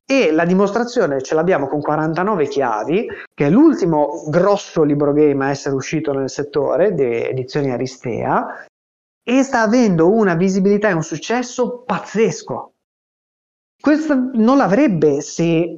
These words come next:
oggi uscisse già il mio libro, che sarà il prossimo di Aristea, che, che dovrebbe uscire, o s-, forse no, forse ne esce uno ancora prima,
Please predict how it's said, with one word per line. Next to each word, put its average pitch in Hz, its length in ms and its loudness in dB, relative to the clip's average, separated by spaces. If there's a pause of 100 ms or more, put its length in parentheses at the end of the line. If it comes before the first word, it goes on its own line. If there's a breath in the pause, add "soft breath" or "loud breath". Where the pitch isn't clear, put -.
(100)
oggi 175 420 2
uscisse 180 760 -4
già 147 560 0
il 156 200 0
mio 160 320 2
libro, 151 360 2
che 151 80 -2
sarà 147 320 0
il 156 100 -2
prossimo 151 420 0
di 135 100 0
Aristea, 135 600 -2
che, 117 320 -6
che 131 120 -6
dovrebbe 131 320 -2
uscire, 131 300 -2
o 131 60 0
s-, - 260 -12
forse - 260 -4
no, 131 220 0
forse 156 220 -4
ne 151 100 0
esce 151 160 0
uno 151 260 0
ancora 143 360 2
prima, 139 340 0